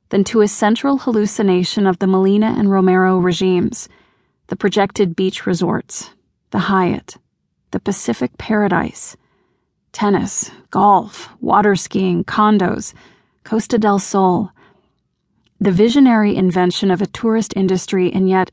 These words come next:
another republic, where the leading natural cause of death is gastrointestinal infection. In the general absence of tourists, these hotels have since been abandoned, ghost resorts on the empty Pacific beaches,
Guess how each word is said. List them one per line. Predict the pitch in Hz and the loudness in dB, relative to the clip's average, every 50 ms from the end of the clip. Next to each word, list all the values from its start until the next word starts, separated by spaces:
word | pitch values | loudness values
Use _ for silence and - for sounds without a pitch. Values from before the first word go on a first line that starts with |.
| _ | _
another | - 190 180 180 180 185 185 180 233 233 | -4 -2 0 2 2 2 2 2 0 0
republic, | 247 247 - - - 185 190 180 - - - - - - _ _ _ _ _ _ _ _ _ - | 0 -2 -2 -2 -4 -2 -2 -2 -4 -4 -6 -10 -20 -20 _ _ _ _ _ _ _ _ _ -4
where | - 202 | -2 2
the | 180 202 | 2 4
leading | 196 202 220 240 240 262 247 226 | 4 4 4 2 4 4 6 6
natural | 196 180 185 190 - - - 208 202 196 | 6 4 2 0 -2 -2 -2 -2 -2 -2
cause | 196 - 208 196 190 190 180 208 | -2 -2 0 2 2 2 0 -2
of | 170 165 - | -4 -4 -2
death | - 196 196 180 147 - - - | -2 0 2 2 0 -2 -4 -4
is | 190 180 - | -4 -4 -2
gastrointestinal | - 202 190 196 208 - - - 208 196 185 185 - - 214 208 202 - - 202 196 185 180 | -2 0 0 0 0 0 -2 -2 0 2 0 0 -2 -2 -4 -4 -4 -2 -2 0 2 2 2
infection. | 175 180 - - 196 202 - - - - - 226 208 _ _ _ _ _ _ _ _ _ _ _ _ _ _ _ _ _ _ _ _ _ - | 0 -2 -2 -2 -4 -2 -2 -4 -6 -6 -4 -6 -8 _ _ _ _ _ _ _ _ _ _ _ _ _ _ _ _ _ _ _ _ _ 2
In | 226 220 | 4 4
the | 214 196 | 4 4
general | - 226 220 254 269 277 262 - | 2 2 2 4 4 2 2 2
absence | - 196 196 202 - - - 202 208 208 - | 2 0 0 0 -2 -4 -2 -2 -2 0 -2
of | 175 165 - | -4 -4 -4
tourists, | - - - 254 220 - - - - - - - - - _ _ _ _ _ _ _ _ _ _ _ - | -6 -4 -2 0 0 0 -2 -6 -8 -12 -16 -18 -20 -20 _ _ _ _ _ _ _ _ _ _ _ -6
these | - 214 220 - | -4 -4 -4 -2
hotels | 269 302 - - 220 202 196 190 185 - | -4 -4 -2 -2 0 0 2 0 0 -2
have | 208 185 170 | -4 -4 -4
since | - - 208 208 208 - | -2 -2 0 -2 -2 -2
been | - 202 196 | -2 0 2
abandoned, | 190 185 175 - 185 185 185 185 180 185 - - - - - _ _ _ _ _ _ _ _ _ _ - 170 | 2 0 0 0 0 0 2 0 0 0 -2 -6 -6 -8 -14 _ _ _ _ _ _ _ _ _ _ -8 -2
ghost | 160 208 208 226 233 - - - 233 | 0 2 2 2 0 -4 -8 -4 -2
resorts | 214 196 - - 196 214 - - - - | -2 -2 0 -2 -2 -2 -4 -6 -6 -4
on | 196 196 | -2 -2
the | 196 - - | -2 -2 0
empty | - 208 220 226 - 240 220 | 0 0 0 0 -2 -4 -4
Pacific | - 240 202 - 214 190 - 208 196 - | -4 -6 -6 -4 -4 -4 -4 -4 -6 -4
beaches, | - 180 170 - - - - - - - - - | -4 -4 -2 -2 -4 -6 -6 -6 -8 -12 -16 -16